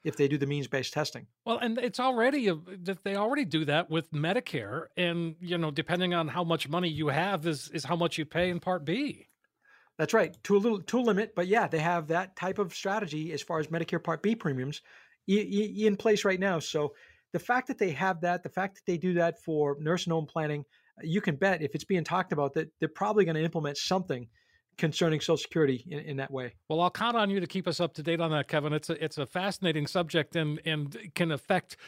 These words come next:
Speaker 2: so many people, uh, in a relatively short amount of time.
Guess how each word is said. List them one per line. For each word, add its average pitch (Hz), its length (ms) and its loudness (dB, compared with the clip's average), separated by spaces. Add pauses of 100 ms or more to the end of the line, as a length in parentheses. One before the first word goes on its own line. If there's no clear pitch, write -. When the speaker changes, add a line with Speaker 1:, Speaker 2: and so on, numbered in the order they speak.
(140)
Speaker 2:
so - 300 0
many 185 220 2
people, 160 480 2 (280)
uh, 214 300 -8
in 220 200 0
a 180 60 2
relatively 180 480 2
short 165 240 0
amount 139 220 -2
of 113 60 -10
time. 113 300 -8